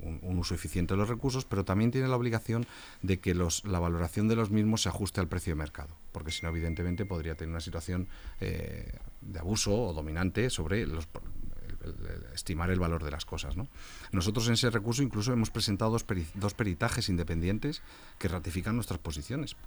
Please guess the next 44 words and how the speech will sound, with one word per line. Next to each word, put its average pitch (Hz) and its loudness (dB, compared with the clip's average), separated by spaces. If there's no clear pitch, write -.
porque - -10
además 104 2
es - -6
que 131 4
no 110 8
puede 90 2
ser 90 2
de 85 2
otra 80 -2
manera, 117 2
es - -4
que 90 -4
los 80 -2
que 82 -4
pagamos 90 2
la 87 4
luz, 107 0
el 87 2
agua, 90 2
el 82 0
gas, 95 2
la 85 2
comida 92 0
somos 107 2
nosotros, 110 2
las 85 0
rutas, 123 2
y 87 -2
sabemos 101 6
lo 85 4
que 87 -2
valen 76 0
las 76 -4
cosas. - -4
Y 92 -10
claro, 92 -2
como 80 2
te 80 4
digo, 85 2
no 98 8
es 107 2
solamente 85 0
una 82 0
entidad, 85 2